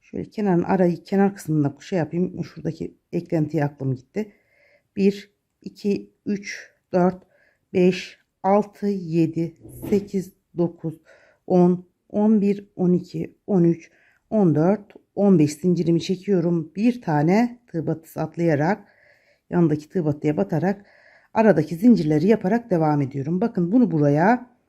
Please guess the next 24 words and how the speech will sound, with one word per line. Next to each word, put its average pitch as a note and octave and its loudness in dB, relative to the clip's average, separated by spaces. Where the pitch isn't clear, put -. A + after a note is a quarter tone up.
şu - -8
arkadan E3+ 2
göstereyim. G3 0
Şuraya F#3+ 2
zincir E3 0
çektik, - -10
sekiz - -20
tane. D#3+ -2
Bu G3+ -6
şekilde C#3 -2
kenarlarından D3 0
ekledik. D3 -4
Şöyle D3 0
çiçeği D3 -2
düzeltelim. F3+ 2
Şimdi - -6
tığımı F#3 4
buradan F3 4
batıyorum. F#3 0
Şuradaki E3 -6
zi-, D#3 -2
yapmış F#3+ 0
olduğum C#3+ 0
zinciri G3+ 0